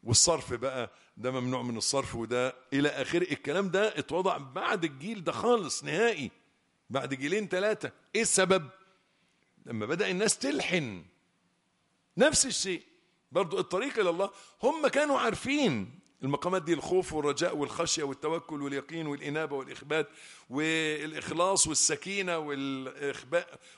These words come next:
وكل، والطمأنينة، كل المقامات دي هم عارفينها وبيعملوها، بس من غير ما يسموها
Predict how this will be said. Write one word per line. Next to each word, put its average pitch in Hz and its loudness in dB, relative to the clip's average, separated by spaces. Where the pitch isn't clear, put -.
وكل، - -2
والطمأنينة، 175 0
كل 277 -2
المقامات 220 2
دي 202 0
هم 262 4
عارفينها 220 0
وبيعملوها، 208 4
بس 226 4
من 185 -2
غير 202 8
ما 214 0
يسموها 190 4